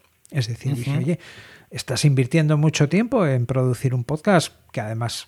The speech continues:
Speaker 1: eh, eh, bueno, me dicen que es de calidad, yo lo hago con,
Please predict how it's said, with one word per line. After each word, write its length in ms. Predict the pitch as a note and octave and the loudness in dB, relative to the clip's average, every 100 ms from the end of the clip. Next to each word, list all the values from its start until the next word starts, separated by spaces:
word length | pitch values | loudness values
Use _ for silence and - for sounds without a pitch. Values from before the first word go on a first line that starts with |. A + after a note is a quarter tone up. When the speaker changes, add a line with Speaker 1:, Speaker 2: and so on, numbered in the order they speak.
| - | -14
Speaker 1:
eh, 640 | A#2+ B2 A2+ A2+ A2+ G#2+ | -10 -6 -4 -4 -4 -6
eh, 340 | - A#2+ A2+ A2 | -6 -4 -4 -2
bueno, 180 | B2+ B2 | 0 0
me 140 | A2+ | 0
dicen 260 | A#2 - A2+ | -4 -4 -6
que 80 | B2 | -4
es 60 | |
de 100 | A#2+ | -4
calidad, 460 | A#2+ A#2+ A#2 C#3+ A#2+ | -2 -2 0 0 0
yo 100 | A#2+ | -2
lo 80 | B2 | 0
hago 220 | A#2 A#2 | 0 -2
con, 240 | A#2 A2+ | -6 -8